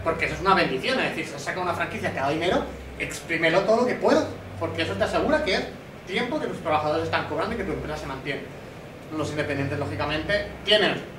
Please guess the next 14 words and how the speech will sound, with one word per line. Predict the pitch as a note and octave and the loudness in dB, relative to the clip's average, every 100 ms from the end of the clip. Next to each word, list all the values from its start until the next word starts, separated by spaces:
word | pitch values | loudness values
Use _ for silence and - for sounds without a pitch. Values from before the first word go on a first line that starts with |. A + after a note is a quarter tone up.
| - - - - - - - - - - - | -14 -14 -14 -14 -14 -12 -12 -12 -12 -10 -8
más | F#3+ E3 F3+ F#3+ | -4 4 6 6
facilidad | G#3 F#3+ F#3+ F#3 | 4 2 4 4
para, | F3+ F3 E3+ E3+ E3+ E3+ F3 | 4 6 8 8 8 4 0
para | F3 E3+ E3+ | 0 2 2
innovar | F3 A3+ | 4 4
y | |
también | A3+ D#3+ E3 F#3 | 4 2 0 0
tienen, | F#3 F3 E3+ F3 - - | 0 0 0 -2 -4 0
tienen | F#3 F3 | 2 6
la | E3 | 6
obligación, | D#3+ D3 D3 G3 D#3 | 6 4 4 4 4
me | C#3 | 2
refiero, | - F#3 D3+ | 2 2 2
porque | C#3+ C#3 D3+ | 0 0 0